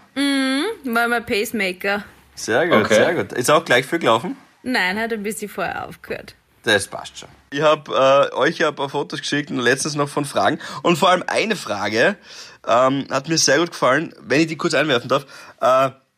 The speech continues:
Speaker 2: und zwar von der Eva Poe. Warum wollen Frauen oft gleich behandelt werden wie Männer, können sich selber aber nicht so behandeln, wie Männer sich selbst behandeln?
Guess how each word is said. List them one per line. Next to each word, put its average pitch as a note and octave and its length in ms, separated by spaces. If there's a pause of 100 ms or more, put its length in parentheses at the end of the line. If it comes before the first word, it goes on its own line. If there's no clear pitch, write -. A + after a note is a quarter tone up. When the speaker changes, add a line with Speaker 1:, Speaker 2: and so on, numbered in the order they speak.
(240)
Speaker 2:
und D3 160
zwar C#3 300
von D3 500 (380)
der - 180
Eva E3 540
Poe. D3+ 760 (380)
Warum C#3+ 440
wollen D#3+ 220
Frauen B2+ 460
oft - 260
gleich G#2 360
behandelt C#3+ 500
werden C3+ 240
wie B2+ 120
Männer, A2 580 (440)
können D#3+ 320
sich D#3+ 240
selber E3 460
aber A2 180
nicht A#2 260
so C3+ 100
behandeln, B2 680
wie B2 120
Männer B2+ 360
sich - 240
selbst - 360
behandeln? F2 520